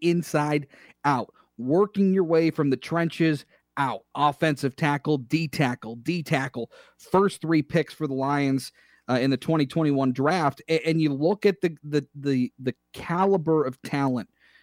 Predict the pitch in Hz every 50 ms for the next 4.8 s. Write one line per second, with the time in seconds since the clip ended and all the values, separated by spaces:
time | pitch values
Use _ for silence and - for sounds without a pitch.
0 | _ _ _ _ - 131 131 139 131 135 139 123 113 - 135 127 123 123 110 -
1 | - - 117 120 135 135 131 - 139 131 - - 131 123 120 113 - - - -
2 | - _ _ _ _ _ _ _ - 123 117 120 135 156 170 147 151 131 120 -
3 | - - 143 156 170 175 170 165 160 151 147 151 143 - - 135 135 127 - -
4 | 127 131 135 143 151 139 - - - 147 143 135 123 120 117 -